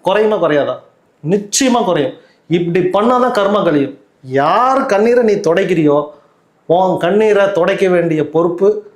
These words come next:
கடவுளுடையது. யார் பசியை நீ போக்குறியோ, உன் பசியை போக்க வேண்டிய வேலை கடவுளுடையது. யாருக்கு நீ ட்ரெஸ் எடுத்து கொடுக்குறியோ,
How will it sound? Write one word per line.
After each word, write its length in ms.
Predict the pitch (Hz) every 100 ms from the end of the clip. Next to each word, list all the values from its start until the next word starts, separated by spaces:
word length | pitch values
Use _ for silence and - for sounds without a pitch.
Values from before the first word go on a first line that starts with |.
| _ _
கடவுளுடையது. 580 | 147 151 147 127 127 - _ _ _ _ _
யார் 520 | 139 156 220 247 247
பசியை 340 | 190 185 220 202
நீ 120 | 180
போக்குறியோ, 720 | - 170 170 156 139 139 143 - _ _ _ -
உன் 300 | 202 277 247
பசியை 320 | 214 233 233
போக்க 300 | 196 196 190
வேண்டிய 460 | 185 175 165 156
வேலை 340 | 143 160 185 196
கடவுளுடையது. 840 | 226 - - 147 151 135 127 123 - _ _ _ _ _ _ _ _ _
யாருக்கு 500 | 147 180 226 233 220
நீ 80 | 190
ட்ரெஸ் 280 | 160 170 214
எடுத்து 280 | 180 185
கொடுக்குறியோ, 640 | 175 165 170 156 143 139